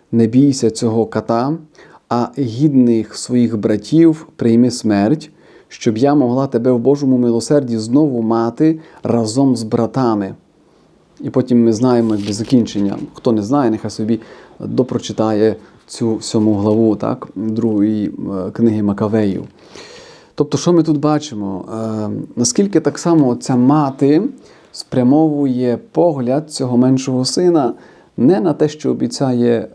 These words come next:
е, цей кат, але спрямовує на те, що є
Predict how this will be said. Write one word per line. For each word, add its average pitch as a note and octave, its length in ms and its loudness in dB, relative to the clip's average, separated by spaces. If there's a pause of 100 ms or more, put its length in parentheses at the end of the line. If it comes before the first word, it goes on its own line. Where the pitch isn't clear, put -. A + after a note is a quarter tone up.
(120)
е, A2 200 -4
цей A#2+ 260 -2
кат, A#2+ 480 -4 (540)
але A#2+ 200 -4
спрямовує B2+ 680 0
на A#2 160 0
те, D3+ 260 -2
що - 300 -8
є A2+ 420 -2